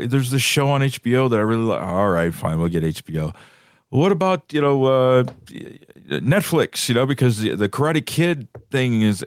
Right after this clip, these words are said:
Cobra Kai. Gotta watch that. That's on. All right, fine. We'll get that. So pretty soon, I'm now subscribed to, like, six different streaming services.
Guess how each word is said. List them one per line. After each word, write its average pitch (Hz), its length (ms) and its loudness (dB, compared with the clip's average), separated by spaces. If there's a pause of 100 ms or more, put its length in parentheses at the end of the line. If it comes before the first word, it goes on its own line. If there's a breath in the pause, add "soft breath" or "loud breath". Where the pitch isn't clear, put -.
Cobra 151 340 0
Kai. 139 540 0
Gotta 120 220 0
watch 123 260 0
that. 143 240 0
That's 120 220 -2
on. 110 180 2 (580 soft breath)
All 101 160 0
right, 95 220 2
fine. 80 280 -2
We'll 82 80 0
get 87 120 0
that. 85 160 2
So 110 140 0
pretty 180 260 2
soon, 143 400 2
I'm 120 240 2
now 135 160 2
subscribed 117 680 0
to, 101 80 -2
like, 90 240 0 (240 soft breath)
six - 400 -2
different 123 260 0
streaming 156 320 0
services. 85 560 -4